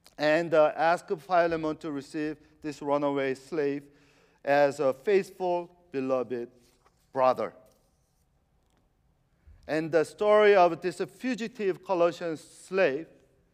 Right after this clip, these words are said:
is a remarkable evidence and beautiful illustration, both the character of Paul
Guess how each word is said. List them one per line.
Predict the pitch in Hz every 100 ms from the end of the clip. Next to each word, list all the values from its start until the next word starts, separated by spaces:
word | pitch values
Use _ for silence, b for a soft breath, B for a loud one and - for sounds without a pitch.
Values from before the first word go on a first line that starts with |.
| _ _ _
is | 135
a | 170
remarkable | 127 131 135 185 233 - 214 202
evidence | 180 156 151 143 139 143 - b b
and | 135 123
beautiful | 165 220 220 - 202 165
illustration, | 156 151 - 160 143 139 139 135 _ b b
both | 156 147 143 147
the | 135
character | 127 170 165 165 165
of | 143 139 -
Paul | 151 131 123